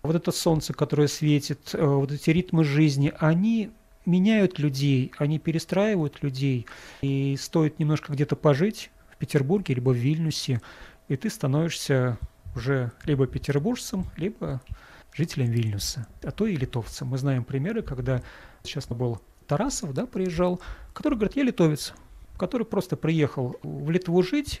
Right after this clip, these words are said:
Владимир Тарасов, он щас давал, м, серию концертов в Петербурге на фестивале. Э, у него открылась большая выставка его инсталляций.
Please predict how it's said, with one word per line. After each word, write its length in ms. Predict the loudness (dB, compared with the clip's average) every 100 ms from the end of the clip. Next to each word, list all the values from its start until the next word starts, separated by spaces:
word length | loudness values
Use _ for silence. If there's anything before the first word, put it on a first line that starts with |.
| -8
Владимир 460 | -6 2 2 4 2
Тарасов, 480 | 0 0 -2 -6 -10 -12 -8 -2
он 80 |
щас 180 | 0 2
давал, 340 | 4 4 4 2 -6
м, 340 | -10 -6 -4 -4
серию 320 | 2 4 4
концертов 480 | 2 0 -2 -4 -10
в 80 | -8
Петербурге 540 | -4 -2 0 -2 -2
на 220 | 0 0
фестивале. 640 | -2 -8 -4 2 2 2 -2 -10 -20 -2
Э, 120 | 2
у 60 | 4
него 200 | 4 4
открылась 340 | 2 0 -2
большая 360 | 0 -2 0 2
выставка 520 | 0 -2 -6 -4 -2
его 220 | -2 0
инсталляций. 640 | -2 -2 0 0 0 -4